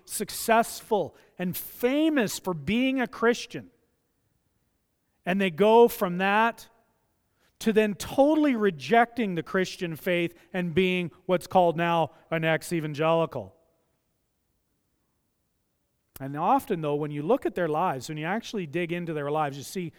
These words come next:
kinda how they were living as this Christian celebrity or as a pastor. You look closely and you see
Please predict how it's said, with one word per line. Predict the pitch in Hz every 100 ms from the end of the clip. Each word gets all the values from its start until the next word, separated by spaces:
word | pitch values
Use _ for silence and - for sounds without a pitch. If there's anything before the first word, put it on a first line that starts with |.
| _ -
kinda | 185 160
how | 127 190 190
they | 180
were | 160 147
living | 170 180 156
as | 151
this | 135 139
Christian | - 175 - 156
celebrity | - 143 147 143 127 107 127 _ _ _ _ _
or | 175 175
as | 175
a | 180
pastor. | - 151 147 143 - 143 _
You | - 180
look | 208 262
closely | - 247 269 247 190 156 - _
and | - 185
you | 180
see | 165 - 294 320 247 139 120